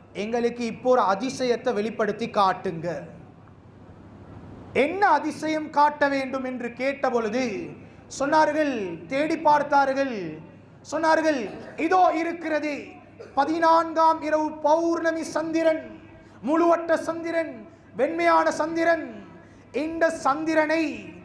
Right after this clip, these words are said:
நீங்கள் உண்மையான தூதராக இருந்தால் பிளந்து காட்டுங்கள்." கண்ணியமான அல்லாஹ்வின் நல்லடியார்களே, அன்பார்ந்த சகோதரர்களே, நண்பர்களே, தாய்மார்களே, ஸல்லல்லாஹு அலைஹி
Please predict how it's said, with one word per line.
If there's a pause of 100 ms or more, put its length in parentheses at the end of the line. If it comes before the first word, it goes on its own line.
(300)
நீங்கள்
உண்மையான
தூதராக
இருந்தால் (320)
பிளந்து
காட்டுங்கள்." (1400)
கண்ணியமான
அல்லாஹ்வின்
நல்லடியார்களே, (880)
அன்பார்ந்த
சகோதரர்களே,
நண்பர்களே,
தாய்மார்களே, (880)
ஸல்லல்லாஹு
அலைஹி